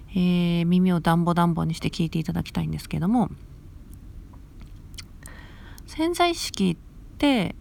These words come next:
あの、まあ、なんとなく皆さん理解していらっしゃると思うんですけども、潜在意識がよくわからないとか、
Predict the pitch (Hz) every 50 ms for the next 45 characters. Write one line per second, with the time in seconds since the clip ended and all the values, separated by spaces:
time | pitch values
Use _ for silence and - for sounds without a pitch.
0 | - - 190 185 170 165 165 160 170 - - 214 214 175 160 180 202 208 202 -
1 | 214 220 214 - - 175 175 185 185 - 170 165 175 - - - - - - -
2 | - - - - - - - - - - - - - 190 190 185 - - 170 160
3 | - 160 160 156 151 147 156 156 - - 165 160 160 175 196 208 190 165 - -
4 | - 285 294 330 330 359 359 370 359 - - - - 196 175 165 156 156 151 147
5 | 147 143 143 143 147 147 143 147 - - - - 196 196 190 170 190 262 294 -
6 | - 160 151 147 - - 208 220 233 240 220 190 156 143 - - - - - -
7 | 156 147